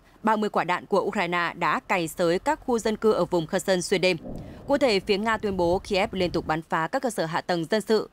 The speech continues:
khắp năm khu vực thuộc vùng Kherson. Ukraine bắn tổng cộng ba mươi quả đạn pháo.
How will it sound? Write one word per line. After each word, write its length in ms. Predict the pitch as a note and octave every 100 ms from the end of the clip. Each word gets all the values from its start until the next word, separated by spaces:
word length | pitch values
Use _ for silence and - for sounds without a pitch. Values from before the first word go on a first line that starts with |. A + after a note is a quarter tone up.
| _
khắp 260 | - D4+ G3
năm 200 | A3+ A#3
khu 100 | A3+
vực 200 | F#3+ F3 _ _
thuộc 220 | - F#3 C#3+
vùng 160 | F3
Kherson. 340 | D#3 G3 F#3+ E3+ - - -
Ukraine 420 | - A3+ G3+ G3+
bắn 220 | F#3+ F3+ A3+
tổng 160 | C4
cộng 160 | G#3+ G3
ba 140 | G3+
mươi 120 | G3+ F#3+
quả 200 | F#3 D3+
đạn 160 | D3
pháo. 320 | - E3 F3+